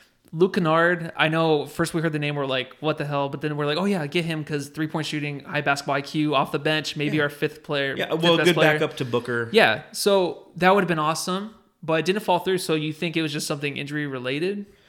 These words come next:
Speaker 2: No, again, I think it's what Woj kinda said, that they couldn't agree on what a first-round pick protection would be,
Speaker 1: Mm.
Speaker 2: which I think is smart by James Jones. It's like, Listen, don't give up a first-round pick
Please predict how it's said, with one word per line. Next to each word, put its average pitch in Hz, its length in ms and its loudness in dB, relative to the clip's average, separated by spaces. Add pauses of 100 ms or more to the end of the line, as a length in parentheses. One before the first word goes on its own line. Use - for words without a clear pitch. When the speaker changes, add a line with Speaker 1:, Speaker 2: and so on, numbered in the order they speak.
(260)
Speaker 2:
No, 180 300 2
again, 175 260 0
I 170 60 0
think 202 220 -6
it's 190 100 -2
what 120 180 -2
Woj 147 360 0
kinda 117 160 -4
said, 117 320 -2
that 113 240 0
they 120 80 -2
couldn't 156 320 -6
agree 131 320 -2
on 120 160 -2
what 117 180 -4
a 107 80 -4
first-round 117 580 -6
pick 117 260 -4
protection 135 680 -6
would 143 140 -4
be, 165 380 -2
Speaker 1:
Mm. 147 220 -4
Speaker 2:
which 170 140 0
I 185 40 4
think 214 160 -4
is 190 100 -4
smart 147 420 -4
by 107 100 0
James 104 300 -4
Jones. 101 320 -6
It's 113 80 -10
like, 135 100 -4
Listen, 135 340 -8 (220)
don't 196 160 -2
give 247 100 -2
up - 120 -4
a 127 80 -2
first-round 147 720 -4
pick 107 400 -4